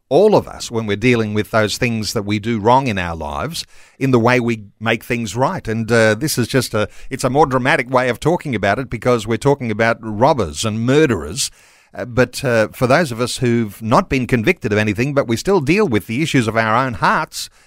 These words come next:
these are the same things that are happening, but in a different scale.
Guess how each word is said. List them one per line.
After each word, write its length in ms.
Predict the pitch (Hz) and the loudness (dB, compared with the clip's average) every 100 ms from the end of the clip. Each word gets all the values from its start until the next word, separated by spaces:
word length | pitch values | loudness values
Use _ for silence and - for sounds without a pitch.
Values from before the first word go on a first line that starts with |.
| _ | _
these 220 | - 196 | -10 -2
are 160 | 156 135 _ | -2 -2 _
the 140 | 139 | -6
same 500 | - 170 196 175 - | 0 -2 -2 -8 -12
things 320 | - 156 156 | -6 -4 -2
that 140 | - 131 | -2 -2
are 80 | 113 | 0
happening, 480 | 147 - 104 131 | 0 -2 -4 0
but 180 | 123 131 _ _ | 0 0 _ _
in 120 | 123 127 | -4 -2
a 40 | |
different 360 | 117 151 127 - | 0 -2 -4 -4
scale. 520 | 151 165 165 62 | -2 -2 -4 -8